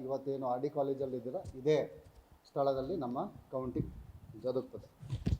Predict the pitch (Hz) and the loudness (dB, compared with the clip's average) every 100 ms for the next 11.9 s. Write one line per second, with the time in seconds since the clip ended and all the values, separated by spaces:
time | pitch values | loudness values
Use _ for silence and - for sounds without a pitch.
0 | - - - - - - - - - - | 0 -18 -14 -10 -10 -12 -18 -20 -18 -2
1 | 135 143 143 - - - - _ _ _ | 4 4 4 -6 -18 -18 -18 _ _ _
2 | 135 135 143 156 160 131 - - - _ | -4 0 6 10 10 8 0 -10 -20 _
3 | _ - 123 123 135 139 139 131 - - | _ -16 -6 -2 0 0 0 0 -4 -14
4 | - 123 156 165 - 135 - 117 143 156 | -6 2 4 6 4 2 -2 0 2 2
5 | 131 127 113 - - - - - - 143 | 0 -2 2 2 0 -12 -14 -14 -4 0
6 | 135 156 151 160 - 156 143 143 131 135 | 2 2 0 -4 -2 2 2 2 0 0
7 | 127 147 - - - - - - - 139 | 0 0 -4 -2 0 0 -4 -10 -2 0
8 | 151 165 160 156 147 143 151 143 139 135 | 2 2 2 2 2 2 0 -2 -6 -6
9 | - - - 120 - 131 185 - - - | -8 -10 2 4 4 2 2 2 0 -4
10 | _ - - - _ - - - - _ | _ -20 -20 -20 _ -20 -20 -16 -16 _
11 | - _ _ 160 156 151 175 170 | -20 _ _ 4 8 8 10 10